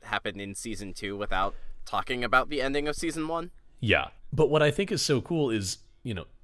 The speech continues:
Speaker 2: this concept that we've been talking about is, like, they take the world and splice a story onto it.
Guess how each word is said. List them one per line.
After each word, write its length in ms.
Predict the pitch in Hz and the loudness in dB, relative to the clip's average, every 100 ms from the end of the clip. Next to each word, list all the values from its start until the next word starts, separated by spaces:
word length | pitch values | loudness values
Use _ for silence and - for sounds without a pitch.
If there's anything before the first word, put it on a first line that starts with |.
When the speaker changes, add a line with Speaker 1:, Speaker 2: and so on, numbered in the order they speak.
| - | -14
Speaker 2:
this 200 | 110 110 | -4 -2
concept 440 | - 139 135 139 117 | 0 0 2 0 -2
that 80 | 101 | -4
we've 100 | 98 | -2
been 100 | 104 | 2
talking 160 | 139 | 4
about 160 | 98 87 | 4 2
is, 100 | 87 | 0
like, 200 | 87 - | -2 0
they 100 | 87 | -4
take 360 | - 101 104 - _ - | 4 2 2 -8 _ -2
the 140 | 113 | 0
world 440 | 90 90 90 90 98 | 2 4 4 4 2
and 240 | 98 82 | -2 0
splice 440 | - - 98 92 | 0 0 0 0
a 60 | - | 0
story 360 | - 95 87 87 | -2 0 2 2
onto 300 | 95 90 85 | 2 2 2
it. 240 | 85 | 0